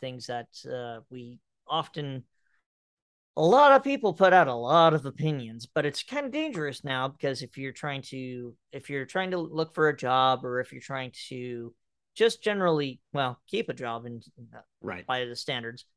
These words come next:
Speaker 2: Right.
Speaker 1: um, a lot of people are not wanting to put out their information.
Speaker 2: Right.
Speaker 1: However, um, just because one bit of information can definitely cost you a job, it could ca-,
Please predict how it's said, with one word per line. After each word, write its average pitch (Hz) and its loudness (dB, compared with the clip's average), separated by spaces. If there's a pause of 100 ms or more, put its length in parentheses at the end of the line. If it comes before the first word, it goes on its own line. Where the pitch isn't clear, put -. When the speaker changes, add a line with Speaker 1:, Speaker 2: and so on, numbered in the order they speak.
(300)
Speaker 2:
Right. 151 4
Speaker 1:
um, 139 -4
a 127 -8
lot 151 2
of 175 -8
people 190 0
are 165 6
not 156 2
wanting 147 -6
to - -14
put 139 -4
out 127 0
their 117 -8
information. 120 -8 (100)
Speaker 2:
Right. 104 -10
Speaker 1:
However, 113 2 (360)
um, 147 2 (640)
just 254 2
because 196 0 (480)
one 170 0
bit 175 2
of 143 -4
information 143 -6
can 127 -14
definitely 127 -6
cost 127 -6
you 120 -10 (100)
a 120 -16
job, 165 2
it 131 -14
could 123 -18
ca-, 123 -10